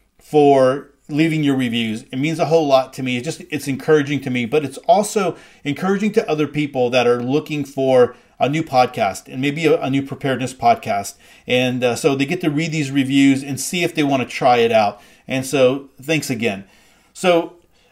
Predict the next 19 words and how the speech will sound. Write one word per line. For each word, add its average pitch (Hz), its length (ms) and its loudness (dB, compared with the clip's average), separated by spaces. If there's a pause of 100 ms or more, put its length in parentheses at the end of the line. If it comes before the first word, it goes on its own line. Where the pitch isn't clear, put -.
(320)
let's 190 200 -6
go 247 140 6
ahead 208 180 2
and, 180 240 -4
and 160 180 -6
talk 175 200 2
a 165 40 -4
little 170 220 -2
bit 160 180 -2
about 143 240 2
this, 147 140 -4
'cause 143 140 -4
it's 147 160 -6
gonna 165 160 -2
lead 160 180 0
into 151 240 -2
the 127 100 -4
next 127 280 -4
thing. 143 760 -8